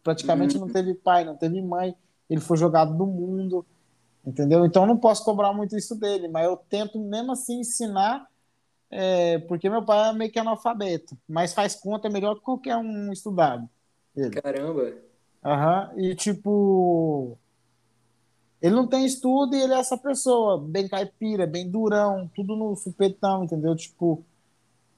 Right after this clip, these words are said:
Speaker 1: aí eu não posso cobrar muita coisa dele, mas eu tento ensinar ele e formalizar ele, tipo, entendeu? É,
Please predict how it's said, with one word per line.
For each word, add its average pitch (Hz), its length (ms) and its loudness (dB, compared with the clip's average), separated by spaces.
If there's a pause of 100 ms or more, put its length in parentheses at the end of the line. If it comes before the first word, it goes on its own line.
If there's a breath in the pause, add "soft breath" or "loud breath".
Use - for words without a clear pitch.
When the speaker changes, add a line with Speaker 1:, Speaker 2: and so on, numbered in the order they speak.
(120)
Speaker 1:
aí 165 220 4
eu 226 60 2
não 240 100 -2
posso 233 280 0
cobrar 233 220 2
muita 226 240 -2
coisa 226 220 2
dele, 214 160 2
mas 196 140 0
eu 180 60 -2
tento 202 220 -8
ensinar 208 400 -4
ele 196 180 2
e - 20 -4
formalizar 208 720 0
ele, 151 200 -4
tipo, - 240 -20
entendeu? 147 320 -6 (220)
É, 135 280 0